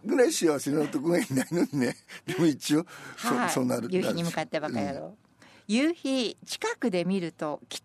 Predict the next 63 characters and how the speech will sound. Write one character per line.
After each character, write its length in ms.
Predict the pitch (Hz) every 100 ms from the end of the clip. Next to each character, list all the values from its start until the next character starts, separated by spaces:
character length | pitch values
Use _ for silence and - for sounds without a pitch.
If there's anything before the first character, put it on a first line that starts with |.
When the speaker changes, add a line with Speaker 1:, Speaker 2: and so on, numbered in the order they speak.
| _
Speaker 2:
と 260 | 254 233 -
痛 260 | 165 - 269
々 220 | 262 269
し 260 | - 269 214
い 20 |
姿 440 | - 214 180 147
だ、 180 | - 139 - _ _
姿 440 | - 262 220 180
だ 140 | 170 302
と 180 | 208 -
思 240 | 165 233
う 20 |
と。 60 | 98
Speaker 1:
う 40 |
ん。 180 | 85 - - -
こ 140 | -
の 60 | 120
辺 160 | 143 127
が 80 |
ね、 240 | 123 123 190
Speaker 2:
<laughs> 20 |
Speaker 1:
も 600 | 226 233 208 240 - 107
う 20 |
川 200 | 98 110
柳 120 | 107 107
の 100 | 104
ハ 140 | 92
ー 20 |
ト 140 | - 87
を 20 | -
が 120 | -
っ 40 | -
ち 120 | 131
り 80 | 131
掴 220 | - 78
ん 60 |
で 60 | 67
る 60 | 65
と。 80 | - - - - _ _ -
Speaker 2:
北 300 | - 233 226
国 320 | 190 175 175
と 260 | - 196 -
馬 220 | 170 262
が 180 | 311 175 -
合 120 | 165
い 80 | 202
ま 140 | 190 214
す。 240 | - 127 - _ - -
不 80 |
幸 460 | - 254 269 226 139
せ。 180 | - - _ _ -
Speaker 1:
<laughs> 320 | - - -
Speaker 2:
北 260 | - - 240
国 240 | 196 175 185
と 240 | 196 - -
馬 240 | 185 269
が 160 | 208 -
合 100 | - 202
い 100 | 220
ま 140 | 190
す。 220 | - - - - _
不 100 | -
幸 380 | - 226 208